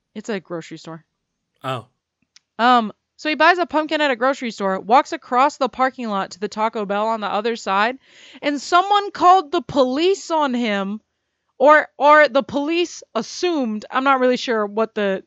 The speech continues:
Speaker 1: the backstory is. Um, they started, like, they surrounded the Taco Bell and w-, over their little intercoms were like, "Put down the bomb." And he's like, "What?" Like, "Put down the bomb." And he's like, "The pumpkin?"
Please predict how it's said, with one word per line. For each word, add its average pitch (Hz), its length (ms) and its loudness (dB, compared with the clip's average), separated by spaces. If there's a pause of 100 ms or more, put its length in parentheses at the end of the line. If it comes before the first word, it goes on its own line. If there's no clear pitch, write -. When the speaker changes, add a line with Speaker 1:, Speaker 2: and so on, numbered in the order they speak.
Speaker 1:
the 220 120 -2
backstory 214 720 2
is. 254 160 -6 (500)
Um, 294 380 2 (360)
they 285 320 0
started, 339 460 -2
like, 233 200 0 (280)
they 247 220 -2
surrounded 254 720 -2
the 302 100 -6
Taco 262 440 -6
Bell 220 480 -6 (800)
and 233 200 0
w-, 208 240 -6
over 262 260 0
their 277 140 0
little 277 200 0
intercoms 226 640 -4
were 233 80 0
like, 254 240 4
"Put 277 200 2
down 285 320 8
the 269 80 6
bomb." 226 680 6 (240)
And 226 80 -2
he's 254 140 0
like, 247 160 2
"What?" 202 520 4 (880)
Like, 240 160 -4
"Put 240 160 -2
down 311 280 6
the 311 100 8
bomb." 285 420 8
And 240 80 -2
he's 262 140 -2
like, 233 160 -2
"The 214 140 2
pumpkin?" 247 520 2